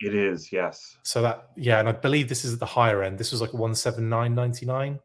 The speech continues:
Speaker 2: and you also get track and some other stuff as well. So it's, it's a proper, proper train set.
Speaker 1: Yeah, I don't know. I,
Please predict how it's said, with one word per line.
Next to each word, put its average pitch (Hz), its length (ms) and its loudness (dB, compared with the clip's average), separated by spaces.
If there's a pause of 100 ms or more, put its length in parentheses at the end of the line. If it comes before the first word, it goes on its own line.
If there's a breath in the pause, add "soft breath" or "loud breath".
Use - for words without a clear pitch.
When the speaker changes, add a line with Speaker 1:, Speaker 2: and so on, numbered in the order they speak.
Speaker 2:
and 123 80 0
you 127 80 4
also 139 220 4
get 113 200 -4
track 113 540 2 (100)
and 104 300 -6
some 110 180 -4
other 101 140 -4
stuff - 300 -6
as 98 80 -8
well. 104 160 -2
So 117 120 -2
it's, 113 140 -4
it's 127 80 -4
a 123 60 0
proper, 123 500 2 (540 loud breath)
proper 175 200 6
train 110 460 0
set. - 500 -6 (420)
Speaker 1:
Yeah, 117 220 4
I 127 60 6
don't 143 140 4
know. 117 260 6
I, 127 160 2